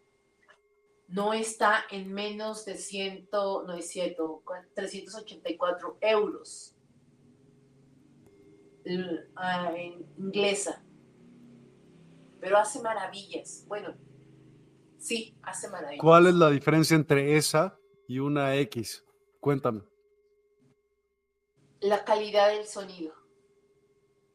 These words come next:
Speaker 1: Podrás tener los conocimientos, pero si no tienes calidad en las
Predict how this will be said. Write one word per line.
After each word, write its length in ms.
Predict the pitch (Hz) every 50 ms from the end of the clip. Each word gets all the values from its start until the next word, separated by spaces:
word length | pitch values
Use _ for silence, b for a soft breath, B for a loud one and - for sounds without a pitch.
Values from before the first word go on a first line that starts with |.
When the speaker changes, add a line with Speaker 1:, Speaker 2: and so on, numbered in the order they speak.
| _ _ _ _ _ _ _ _ _ _
Speaker 1:
Podrás 380 | - 185 190 196 214 220 220 -
tener 240 | 254 233 220 220 220
los 160 | 233 233 -
conocimientos, 960 | - 220 202 202 196 - - 208 208 208 214 220 220 214 214 233 233 233 - -
pero 160 | 196 180 180
si 160 | - - 190
no 140 | 196 202 -
tienes 320 | 214 208 214 208 208 -
calidad 560 | - 208 180 180 180 175 165 185 190 202 208
en 80 | 208 202
las 180 | 196 190 190